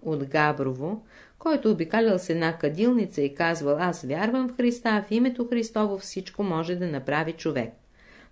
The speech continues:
Той видял бика на селото и казал: „Какво мучиш?“ Хванал го за рогата, но бикът го повалил и го натиснал на земята. Говедарят дошъл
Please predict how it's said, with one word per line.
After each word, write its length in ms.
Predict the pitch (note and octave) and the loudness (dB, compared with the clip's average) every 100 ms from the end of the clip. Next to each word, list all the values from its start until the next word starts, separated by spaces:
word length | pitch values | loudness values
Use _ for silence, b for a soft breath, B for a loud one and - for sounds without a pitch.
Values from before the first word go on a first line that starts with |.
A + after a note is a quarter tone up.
| b | b
Той 180 | - E4+ | 2 2
видял 360 | G#3+ G3 G3 E3+ | 4 4 4 4
бика 300 | D3 C#3 B2+ | 2 -2 0
на 160 | A#2+ | -2
селото 500 | B2 B3 C4 B3+ A#3+ | 0 2 2 2 0
и 140 | A#3 A3 | 0 0
казал: 480 | A3 C#3 C#3 C3 C3 | 0 0 0 -4 -6
„Какво 340 | - C3+ C3+ D#3 | -4 -4 -2 0
мучиш?“ 600 | A3+ B3 F3 F#3+ - - b b b | 2 0 -2 -4 -8 -18 b b b
Хванал 560 | - E3 F3+ F#3+ G#3 G#3 | -2 2 4 4 4 4
го 100 | G#3 | 4
за 200 | G#3 G#3+ | 4 6
рогата, 500 | G#3+ G3 G#3 G#3 G#3+ | 6 4 2 2 0
но 160 | F3 | 0
бикът 340 | C#3+ C#3 D3+ D3 | 0 0 0 0
го 140 | F3+ | 0
повалил 460 | F#3 F3 D3+ D#3 F#3 | 0 2 4 4 4
и 140 | G3+ | 2
го 120 | E3+ | 2
натиснал 520 | E3 D#3 F3+ F3+ F#3+ | -2 -2 -2 -2 0
на 140 | F#3 E3+ | 0 0
земята. 560 | D#3 D3+ E3 F3+ E3 D#3 - - B B B B | 0 -2 -2 -4 -6 -8 -12 -20 B B B B
Говедарят 680 | D#3 F3 F#3 G3 G#3 A#3 B3 | -2 4 4 6 6 6 4
дошъл 440 | F#3+ G3 - G#3+ | 2 -2 2 2